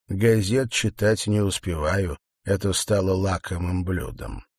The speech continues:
Однополчанам Георгий рассказывал о международном положении, просвещал их.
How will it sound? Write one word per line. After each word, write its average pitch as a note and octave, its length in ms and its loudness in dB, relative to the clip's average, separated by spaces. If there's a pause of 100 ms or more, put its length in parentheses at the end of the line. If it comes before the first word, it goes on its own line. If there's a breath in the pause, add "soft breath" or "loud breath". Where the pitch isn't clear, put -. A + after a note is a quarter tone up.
(580)
Однополчанам E3+ 920 4
Георгий C#3+ 480 2
рассказывал B2+ 680 2
о A#2+ 60 6
международном A#2 800 4
положении, A#2+ 680 0 (160)
просвещал - 800 -2
их. - 240 -8